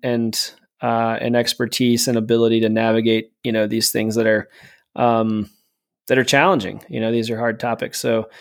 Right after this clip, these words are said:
um, yeah, thanks, thanks so much. I appreciate you being on the show.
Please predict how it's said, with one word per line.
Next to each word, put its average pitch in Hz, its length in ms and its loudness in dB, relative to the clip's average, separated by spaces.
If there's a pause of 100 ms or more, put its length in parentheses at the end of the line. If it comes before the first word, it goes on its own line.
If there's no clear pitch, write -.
(260)
um, 120 480 0 (260)
yeah, 127 220 4
thanks, 120 420 -4
thanks 127 200 -2
so 135 100 -2
much. 123 340 -2
I - 40 -18
appreciate 123 420 -6
you 117 80 -6
being 120 220 -2
on 117 80 -2
the 113 40 -4
show. 131 320 0